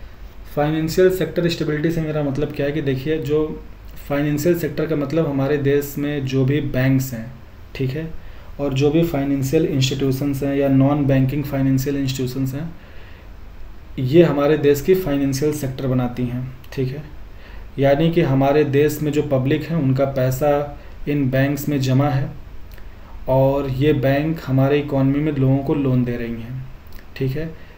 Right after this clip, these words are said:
यानी कि capital formation, यानी कि ये हाउस होल्ड savings को investment तक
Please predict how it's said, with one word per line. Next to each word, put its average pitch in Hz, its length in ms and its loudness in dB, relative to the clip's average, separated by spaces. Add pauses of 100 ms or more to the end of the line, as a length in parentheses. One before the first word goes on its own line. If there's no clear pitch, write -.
(140)
यानी 143 340 2
कि 165 180 0
capital 143 420 0
formation, 135 580 0
यानी 135 300 2
कि 151 140 -2
ये 156 200 0
हाउस 143 440 2
होल्ड 147 180 2
savings 143 480 -2
को 196 380 -2 (640)
investment 143 640 0
तक 165 220 0